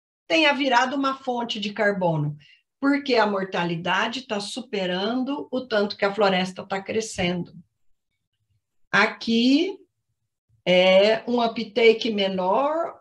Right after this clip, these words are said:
ou já até uma emissão. Aqui um cenário igual aqui, olha.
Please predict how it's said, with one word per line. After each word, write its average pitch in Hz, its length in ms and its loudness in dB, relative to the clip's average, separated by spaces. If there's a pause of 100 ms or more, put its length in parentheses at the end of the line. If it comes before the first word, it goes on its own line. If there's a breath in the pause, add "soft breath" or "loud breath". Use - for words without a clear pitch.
(120)
ou 240 360 4
já 202 300 0
até 196 320 -2
uma 190 260 -2
emissão. 269 960 -2 (1400)
Aqui 233 420 2
um 262 120 4
cenário 196 720 2
igual 214 540 4
aqui, 226 440 -4
olha. 170 460 -4